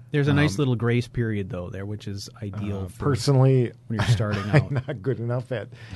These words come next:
Speaker 2: swapping things out fast enough, and I don't hotkey a lot of stuff either. So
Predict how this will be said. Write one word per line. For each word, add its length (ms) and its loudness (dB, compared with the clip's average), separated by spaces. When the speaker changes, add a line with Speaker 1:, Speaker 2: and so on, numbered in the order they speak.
Speaker 2:
swapping 520 0
things 260 2
out 180 4
fast 320 0
enough, 240 0
and 80 -4
I 60 0
don't 180 0
hotkey 400 -6
a 40 -2
lot 220 -4
of 80 -4
stuff 220 -4
either. 440 -2
So 540 -6